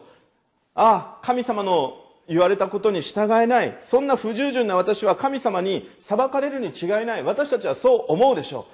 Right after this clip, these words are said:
う。でも神様はそうではないんです。神様は一旦握っため-、手-、ものの手を離すことはないんです。見放すことはないんです。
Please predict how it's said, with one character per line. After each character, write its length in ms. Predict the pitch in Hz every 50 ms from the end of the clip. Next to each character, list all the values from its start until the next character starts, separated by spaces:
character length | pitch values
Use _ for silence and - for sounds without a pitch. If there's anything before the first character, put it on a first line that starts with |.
| - _ -
う。 40 | 170
で 80 | 269 277
も 160 | 214 156 127
神 260 | - - 202 247 240
様 220 | - 214 175 147
は 180 | 139 165 165 127
そ 220 | - - 190 196
う 20 | 160
で 60 | 151
は 160 | 127 117 113
な 160 | 117 131 139
い 20 | 127
ん 60 | 113
で 100 | 104 -
す。 160 | - - _ _ _ _ _ _ _ _ _ _ _
神 180 | - 165 160
様 200 | 139 151 143 135
は 320 | 131 143 143 135 - - -
一 100 | - 131 - - -
旦 260 | 180 165 156 143 127
握 260 | 135 143 151 175 170
っ 40 | -
た 100 | 180 170
め-、 120 | 170 165
手-、 260 | - - - - 175
も 220 | - 131 143 156 170
の 100 | 175 170
の 100 | 160 147
手 180 | - 185 180 156
を 180 | 151 139 110 - - - - _ _ _
離 260 | - - 151 165 185
す 120 | 180 - -
こ 100 | 165 156
と 80 | 175
は 100 | 175 151
な 140 | 135 156 170
い 40 | 165
ん 40 | 143
で 80 | 117
す。 160 | 104 - - _ _ _ -
見 140 | 143 180 190
放 200 | 196 208 214 208
す 80 | - -
こ 80 | 226 220
と 80 | 226
は 100 | 196 180
な 160 | 175 190 208
い 60 | 208 202
ん 40 |
で 120 | 165 127 104
す。 180 | - - -